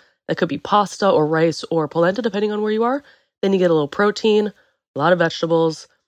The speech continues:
and desserts, often fruit. I know everyone thinks we sit around,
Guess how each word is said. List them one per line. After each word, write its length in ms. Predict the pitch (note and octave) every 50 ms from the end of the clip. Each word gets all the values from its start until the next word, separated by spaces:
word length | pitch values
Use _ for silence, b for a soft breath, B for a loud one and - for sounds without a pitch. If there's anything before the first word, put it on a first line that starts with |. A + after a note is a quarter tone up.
| _ _ -
and 140 | - F3 F3+
desserts, 340 | E3 F3+ F3 G3+ A3 A#3 -
often 320 | - G#3 G3 - F#3+ E3+
fruit. 520 | D3 - - - E3 D3 - - - - - -
I 80 | - F3
know 320 | F#3 F#3+ F#3+ F#3+ F#3+ E3+ - _ _ _ _ _ _ _ _ _ _ _ _ -
everyone 240 | F#3+ G3 G#3+ G#3+
thinks 240 | F#3 G3 G3 F3 -
we 80 | F#3 F#3
sit 160 | - - E3
around, 420 | E3 E3+ E3+ E3 E3 E3 E3 D#3+